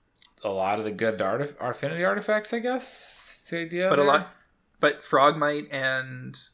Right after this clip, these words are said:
Speaker 2: the new four four and the old four four that come in for, that cost seven on the surface but always cost less, I think they're bo-, all commons, aren't they?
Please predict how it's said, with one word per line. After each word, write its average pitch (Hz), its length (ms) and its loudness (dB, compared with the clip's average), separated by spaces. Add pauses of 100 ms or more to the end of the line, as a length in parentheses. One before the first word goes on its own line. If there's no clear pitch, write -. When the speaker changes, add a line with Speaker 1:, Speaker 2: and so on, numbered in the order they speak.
Speaker 2:
the 123 640 -12 (1400)
new 175 380 4
four 151 380 4
four 143 480 4
and 127 120 -2
the 123 140 -8
old 139 320 -2
four 127 300 -6
four 120 480 -2
that 120 180 -6
come 127 180 -8
in 123 140 -10
for, 120 460 -6
that 131 160 -10 (220)
cost 131 300 4
seven 123 220 4
on 120 80 2
the 120 60 -8
surface 123 360 -2
but 127 120 -4
always 120 200 -2
cost 120 360 0
less, 123 440 0
I 131 120 -8
think 170 140 -2
they're 220 80 0
bo-, 123 120 0
all 120 220 2
commons, 127 420 -2
aren't 113 160 -6
they? - 120 -6